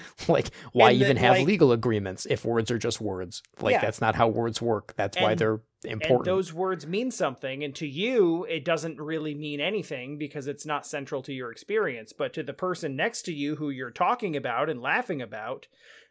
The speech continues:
Speaker 2: they're going to go home and, like,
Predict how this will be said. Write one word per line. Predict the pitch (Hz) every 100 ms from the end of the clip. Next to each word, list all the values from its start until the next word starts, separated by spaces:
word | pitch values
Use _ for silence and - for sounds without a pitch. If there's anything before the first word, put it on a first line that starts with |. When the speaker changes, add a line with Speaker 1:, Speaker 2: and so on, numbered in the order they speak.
| -
Speaker 2:
they're | 131 165 208
going | 220 196 185 170
to | 175
go | 143 160 156
home | 143 151 156 156
and, | 151 147 139 135
like, | 143 139 -